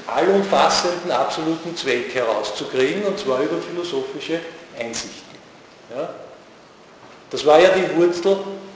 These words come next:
für die philosophische Vorgangsweise, haben wir gesehen in der Praxis, dieser Antrieb, ne, wir sollten, wir möchten gerne wissen, was ist denn dieser absolute Zweck?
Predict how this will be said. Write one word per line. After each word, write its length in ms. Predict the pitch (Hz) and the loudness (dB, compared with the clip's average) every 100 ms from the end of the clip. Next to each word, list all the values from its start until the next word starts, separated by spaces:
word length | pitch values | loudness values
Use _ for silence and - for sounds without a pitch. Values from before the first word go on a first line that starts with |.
| - | -10
für 80 | 160 | -6
die 400 | 160 160 151 151 - | -2 -2 -4 -10 -10
philosophische 680 | 147 143 143 143 139 143 | -4 -2 0 -2 -4 -6
Vorgangsweise, 720 | 123 127 156 190 185 180 180 180 | -6 0 2 2 4 4 6 4
haben 120 | 147 | 4
wir 80 | 143 | 0
gesehen 220 | 139 165 | 0 2
in 80 | 180 | 2
der 80 | |
Praxis, 540 | 175 123 135 - 196 - | 4 6 4 4 -2 -4
dieser 260 | 156 143 120 | -2 0 0
Antrieb, 460 | 120 165 165 214 185 | 0 0 2 2 2
ne, 160 | 180 | 2
wir 80 | 165 | 0
sollten, 400 | - 143 170 - 151 | 0 2 2 0 -2
wir 80 | |
möchten 420 | 139 160 175 190 - | 4 4 4 0 0
gerne 320 | 170 175 156 | 2 2 0
wissen, 320 | 165 - 185 | -2 -6 -2
was 220 | 151 143 - | 0 0 -2
ist 220 | 208 - 143 | -8 -6 -2
denn 160 | 120 | -2
dieser 220 | 123 120 | -2 0
absolute 580 | 113 - 117 117 113 113 | 0 -2 -6 -10 -10 -12
Zweck? 220 | - 110 | -10 -10